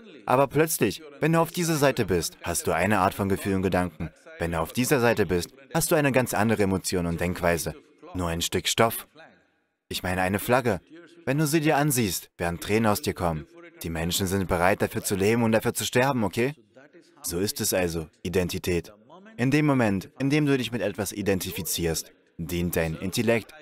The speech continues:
dieser Identität immer. Wenn du sagst, „Ich bin ein Mann“, funktioniert immer als Mann. Wenn du sagst, „Ich bin eine Frau“, funktioniert das so. Wenn ich sage, „Ich bin dies oder das“, oder was auch immer, Rasse, Religion, Nationalität, etwas, in dem Moment,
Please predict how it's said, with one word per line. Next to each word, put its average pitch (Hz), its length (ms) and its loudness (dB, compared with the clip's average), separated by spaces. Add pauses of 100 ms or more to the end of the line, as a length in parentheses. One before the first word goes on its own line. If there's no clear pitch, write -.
(260)
dieser 135 300 2
Identität 110 600 0
immer. 87 320 0 (680)
Wenn 82 120 -6
du 82 100 -4
sagst, 82 380 -2
„Ich 85 80 -12
bin 87 120 -4
ein 87 140 -2
Mann“, 101 280 2 (260)
funktioniert 147 460 0
immer 131 160 4
als 101 240 0
Mann. 85 300 0 (260)
Wenn 85 120 -4
du 85 100 -2
sagst, 80 280 -4
„Ich 80 80 -12
bin 87 100 -6
eine 85 160 -4
Frau“, 85 240 0
funktioniert 98 420 -2
das 104 140 2
so. 110 180 2 (240)
Wenn 147 120 0
ich 165 140 0
sage, 151 220 2
„Ich 139 120 -4
bin 113 140 2
dies 107 220 0
oder 98 160 4
das“, 85 320 2 (260)
oder 143 180 2
was 139 160 2
auch 113 80 0
immer, 113 200 4
Rasse, 90 420 2
Religion, 98 420 2
Nationalität, 110 760 0 (280)
etwas, 113 420 0
in 120 180 0
dem 160 140 2
Moment, 123 460 2